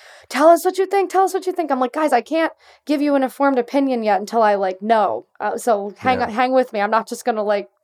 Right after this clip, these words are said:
Speaker 1: say something I don't mean.
Speaker 2: Do you think for people starting businesses, you'd recommend the freelancing?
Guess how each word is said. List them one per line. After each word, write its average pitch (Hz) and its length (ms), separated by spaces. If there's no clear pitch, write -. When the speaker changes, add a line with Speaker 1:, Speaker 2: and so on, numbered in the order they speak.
Speaker 1:
say 226 320
something 202 380
I 190 80
don't 190 180
mean. 185 380
Speaker 2:
Do 139 80
you 156 60
think 202 180
for 160 100
people 143 200
starting 117 200
businesses, 98 400
you'd 90 280
recommend 90 360
the 78 40
freelancing? 98 580